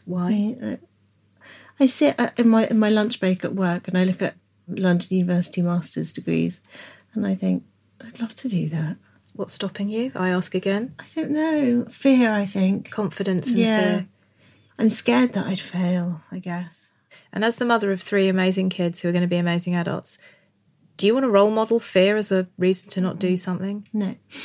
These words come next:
Speaker 1: Okay, so where does that take you in your decision making?
Speaker 2: Uh, nothing's stopping me. I'm
Speaker 1: Oh,
Speaker 2: stopping me.
Speaker 1: yeah, why?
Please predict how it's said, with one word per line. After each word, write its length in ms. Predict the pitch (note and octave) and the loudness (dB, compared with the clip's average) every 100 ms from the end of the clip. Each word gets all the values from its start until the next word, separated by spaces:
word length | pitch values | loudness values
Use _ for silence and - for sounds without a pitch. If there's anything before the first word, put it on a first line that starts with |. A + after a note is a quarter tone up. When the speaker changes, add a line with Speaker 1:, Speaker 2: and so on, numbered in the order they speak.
| - - _ _ _ _ _ _ _ _ - | -14 -18 _ _ _ _ _ _ _ _ -14
Speaker 1:
Okay, 280 | E3+ - F3+ | -12 -10 -10
so 160 | D#3 - | -8 -4
where 100 | G3 | -4
does 120 | F#3 | -2
that 180 | A#3 - | -2 -2
take 320 | - E3 - | -6 -8 -6
you 60 | E3+ | -6
in 60 | D#3+ | -4
your 100 | D#3+ | -6
decision 380 | E3+ E3 D#3+ D#3+ | -8 -10 -6 -6
making? 460 | D#3+ D#3 E3+ D#3+ _ _ _ _ _ _ _ _ _ _ _ _ _ - | -6 -10 -12 -14 _ _ _ _ _ _ _ _ _ _ _ _ _ -2
Speaker 2:
Uh, 180 | C#4 C4+ | 0 2
nothing's 440 | E4+ G4 G#4+ D#4+ | 0 0 -2 0
stopping 360 | A3+ G#3+ G3 F#3+ | -4 -2 -2 0
me. 360 | F#3+ G3 G3 - - - - | 2 0 -4 -14 -20 -10 2
I'm 240 | A#3+ C4 | 6 6
Speaker 1:
Oh, 60 | A3+ | 6
Speaker 2:
stopping 360 | G#3+ F3+ G3 G3 | 4 2 2 2
me. 200 | F#3+ F#3+ | 2 2
Speaker 1:
yeah, 260 | A3 G3+ | 4 2
why? 420 | F3+ G#3+ F3 F3 | 2 0 0 -4